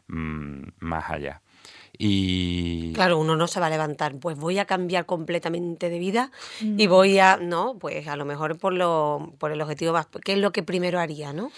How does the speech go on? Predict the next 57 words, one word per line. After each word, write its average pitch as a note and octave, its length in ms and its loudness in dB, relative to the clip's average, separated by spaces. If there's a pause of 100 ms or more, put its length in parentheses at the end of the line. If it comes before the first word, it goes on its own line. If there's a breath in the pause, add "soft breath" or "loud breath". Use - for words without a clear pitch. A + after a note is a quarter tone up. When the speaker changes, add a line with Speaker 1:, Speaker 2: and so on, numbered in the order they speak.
(120)
Speaker 1:
Sí, D3 260 6
o G#2 260 8
a F#2 80 10
lo F#2 100 4
mejor A2 240 6
lo, A#2+ 180 4
lo A2+ 380 10
intentas A#2+ 760 4
hacer G#2 360 2
de G#2 80 4
esa G2+ 160 0
manera, G#2+ 320 4
pero G#2 160 4
probablemente F#2 640 4
no F#2 100 2
lo E2+ 80 4
alcances. D2+ 520 -2
Speaker 2:
Claro, F3+ 260 2
Speaker 1:
Entonces, G3 160 4
Speaker 2:
es F#2+ 60 4
que F2 60 -2
si G#2 40 0
Speaker 1:
mucho G2+ 180 2
Speaker 2:
no G2+ 60 2
se G2 40 2
Speaker 1:
mejor G2+ 300 4
empezar F#2+ 480 2
por E2 160 2
metas F2 240 -2
pequeñitas, G#2 800 -2
eh, D#2+ 640 0
para D#2 220 2
después D2+ 280 -6
alcanzar E2 420 -2
objetivos E2 420 -2
más, C#2+ 280 -6
Speaker 3:
Muy A3 180 2
Speaker 1:
más G3 60 -6
Speaker 3:
pequeñas G#3 340 -4
y B3 180 -4
Speaker 1:
grandes. A#3 80 0
Speaker 3:
muy G3+ 140 -2
alcanzables, G3 880 -4
que, F#3+ 280 -8
que G#3 140 -6
no F#3+ 160 -4
son A3 220 -4
menos G#3 260 0
importantes, F#3+ 640 -2
al F3+ 100 -2
contrario, F#3 540 -2
esto F3+ 220 -4
es E3 80 -4
ir G3+ 100 -2
construyendo G3+ 720 -2
de F#3 140 -2
menos F3 300 -4